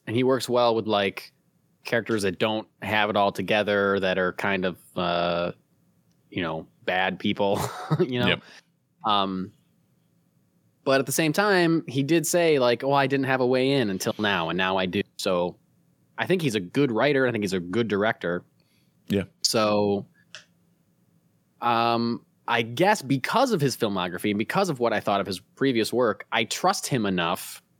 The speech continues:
Speaker 1: until I, until he proves me otherwise,
Speaker 2: Yeah,
Speaker 1: you know?
Speaker 2: that's, I
Speaker 1: So,
Speaker 2: think that's
Speaker 1: like,
Speaker 2: about I'm into.
Speaker 1: and, and we have to be o-, like, this is gonna be a different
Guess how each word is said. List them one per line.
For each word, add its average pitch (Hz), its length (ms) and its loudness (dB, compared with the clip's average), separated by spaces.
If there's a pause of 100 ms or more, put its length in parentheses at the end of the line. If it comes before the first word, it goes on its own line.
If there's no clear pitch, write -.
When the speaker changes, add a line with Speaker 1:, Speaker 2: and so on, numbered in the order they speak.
(520)
Speaker 1:
until 139 380 0
I, 123 520 2
until 160 240 2
he 131 180 2
proves 123 300 0
me 104 460 0
otherwise, 78 680 -6
Speaker 2:
Yeah, 92 160 2
Speaker 1:
you 85 80 0
know? 92 100 0
Speaker 2:
that's, - 240 0
I 87 100 2
Speaker 1:
So, 104 60 -2
Speaker 2:
think 117 160 0
that's 101 140 0
Speaker 1:
like, 98 80 0
Speaker 2:
about 85 220 2
I'm 80 160 0
into. - 360 -4 (800)
Speaker 1:
and, 139 280 2 (340)
and 143 420 0
we 156 160 2
have 226 180 2
to 175 60 -2
be 151 140 2
o-, 175 140 2
like, 135 220 0
this 196 160 2
is 175 100 0
gonna 160 240 2
be 156 180 2
a 139 40 2
different 123 500 -2